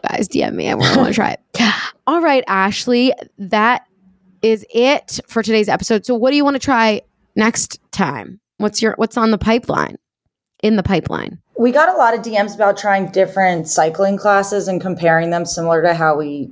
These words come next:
Speaker 2: did Rumble and Barry. So
Speaker 1: Oh,
Speaker 2: if
Speaker 1: I
Speaker 2: people
Speaker 1: can
Speaker 2: are
Speaker 1: get in on
Speaker 2: into
Speaker 1: this.
Speaker 2: that, yeah, 'cause there's, like, a couple new ones in the city. The Flywheel,
Speaker 1: Oh.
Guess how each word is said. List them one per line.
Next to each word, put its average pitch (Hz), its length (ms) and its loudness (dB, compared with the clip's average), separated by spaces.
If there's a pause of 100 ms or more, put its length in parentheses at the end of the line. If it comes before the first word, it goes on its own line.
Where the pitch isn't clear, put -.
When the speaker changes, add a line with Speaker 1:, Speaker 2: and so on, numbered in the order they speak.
Speaker 2:
did 147 380 0
Rumble 151 340 2
and 147 120 -2
Barry. 147 400 2
So 156 600 0 (560)
Speaker 1:
Oh, 180 220 2
Speaker 2:
if 165 60 -4
Speaker 1:
I 180 120 2
Speaker 2:
people 190 180 2
Speaker 1:
can 190 40 6
Speaker 2:
are 190 40 4
Speaker 1:
get 175 100 2
in 180 140 4
on 170 80 2
Speaker 2:
into 160 100 2
Speaker 1:
this. 170 60 4
Speaker 2:
that, 160 420 0 (460)
yeah, 180 440 2
'cause 202 240 -2
there's, 202 180 2
like, 220 120 2
a 196 80 2
couple 247 300 0
new 220 160 0
ones 208 220 2
in 190 80 -2
the 185 80 2
city. 180 640 0 (340)
The 190 420 4
Flywheel, 196 880 2
Speaker 1:
Oh. - 20 -20